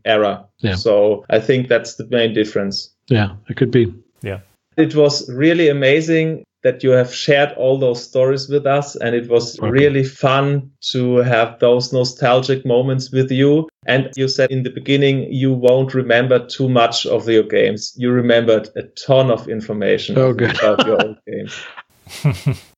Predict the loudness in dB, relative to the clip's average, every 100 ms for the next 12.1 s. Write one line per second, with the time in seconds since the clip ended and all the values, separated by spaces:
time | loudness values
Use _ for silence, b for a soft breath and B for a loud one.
0 | _ -8 -6 -6 -2 0 0 0 0 2
1 | 0 -2 -6 0 0 0 -4 -6 -4 -2
2 | -2 -2 -2 -2 -2 0 0 -2 -2 -4
3 | -2 -4 -6 -14 -4 -2 0 0 0 0
4 | -2 -2 0 0 0 0 -2 0 -2 -2
5 | -4 -4 -10 -10 -12 -16 _ _ -4 -2
6 | 0 0 2 0 2 0 0 0 -2 0
7 | 0 0 -6 -12 -10 -4 -2 0 -2 -6
8 | 0 0 0 -4 -4 -4 0 0 2 0
9 | 0 0 2 2 2 2 0 -2 0 0
10 | 0 0 0 -2 -4 -6 -6 -6 -6 -2
11 | 0 2 2 0 -2 0 0 0 0 -4
12 | -6